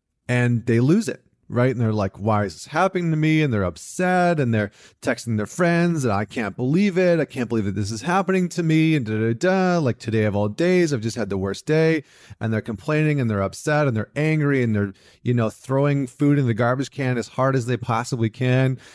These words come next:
And they're pissed off, and they're, you know, I, worried about having to spend the money. Or they come home and they just laugh. They just laugh at it, and they say, "You know what? Like,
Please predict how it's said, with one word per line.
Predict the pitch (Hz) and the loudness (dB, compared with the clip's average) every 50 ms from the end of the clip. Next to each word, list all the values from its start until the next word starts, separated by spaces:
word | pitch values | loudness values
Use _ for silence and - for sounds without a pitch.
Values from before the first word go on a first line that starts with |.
| - _ - | -20 _ -4
And | 113 110 107 | -2 -2 -2
they're | 101 | -2
pissed | - - - 151 143 - - 143 | -4 -4 -4 -4 -4 -2 -2 0
off, | 135 135 139 139 139 131 - | 0 2 2 2 0 0 -2
and | 113 107 104 | -2 -2 0
they're, | 101 98 | 0 0
you | 104 - 113 104 | 0 0 0 0
know, | 104 107 101 101 | 2 2 2 2
I, | 101 98 - - 110 110 104 104 104 110 104 104 | 0 0 -4 -10 -12 -10 -10 -12 -14 -18 -14 -6
worried | 110 113 131 139 143 139 | -2 0 2 2 2 2
about | 120 127 120 110 | 2 0 0 0
having | 113 117 123 123 | 0 0 0 0
to | 110 98 | -2 -4
spend | - - 117 107 | -4 -2 -2 0
the | 107 104 | 2 2
money. | 110 123 147 156 156 143 - _ _ _ _ _ _ _ _ _ _ - | 2 2 2 2 0 -2 -6 _ _ _ _ _ _ _ _ _ _ -2
Or | 151 151 160 165 165 170 170 170 165 _ _ _ _ _ _ _ - | 2 2 4 4 4 4 2 0 -4 _ _ _ _ _ _ _ -12
they | - 117 123 135 139 143 147 147 151 - - - | -8 -2 0 2 4 4 4 4 2 0 -4 -10
come | - 156 156 147 135 | -4 -4 -4 -2 0
home | 147 156 165 165 160 160 160 160 - _ - | 0 2 2 2 2 0 0 -4 -6 _ -2
and | 131 131 135 139 135 135 131 117 | 0 2 2 2 2 0 0 0
they | 131 131 135 | 0 0 0
just | 123 139 - - - | 0 -4 -8 -6 -4
laugh. | 98 113 143 185 190 117 90 - - - - _ _ _ _ - | -4 -2 0 -2 -2 -4 -4 -10 -14 -20 -20 _ _ _ _ 2
They | 131 135 | 2 2
just | 147 156 139 - 131 | 2 2 -2 -2 -2
laugh | 127 139 151 165 175 190 202 190 - - | 0 0 2 2 2 2 0 0 -2 -2
at | 113 107 101 | -2 0 -2
it, | 98 | -2
and | 104 113 | -2 -2
they | 120 113 | -2 -2
say, | - - 131 123 | -2 0 0 2
"You | 120 123 | 2 2
know | 139 170 202 226 220 | 2 2 2 2 2
what? | 214 220 240 247 - - - | 0 0 0 -2 -2 0 0
Like, | 135 127 127 127 - - - | 2 2 2 0 -4 -14 -20